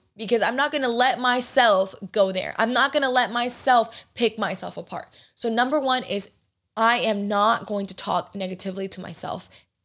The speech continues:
anymore, anymore. And I can't tell you guys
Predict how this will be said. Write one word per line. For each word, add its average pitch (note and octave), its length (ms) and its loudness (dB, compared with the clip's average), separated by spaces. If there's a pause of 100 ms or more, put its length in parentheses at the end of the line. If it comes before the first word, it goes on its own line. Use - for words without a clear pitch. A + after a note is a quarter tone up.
(140)
anymore, G3+ 520 -4 (520)
anymore. B3 460 -2
And C4 100 2
I D4 120 2
can't E4+ 300 -2
tell C4+ 160 2
you D#4+ 200 -4
guys - 260 0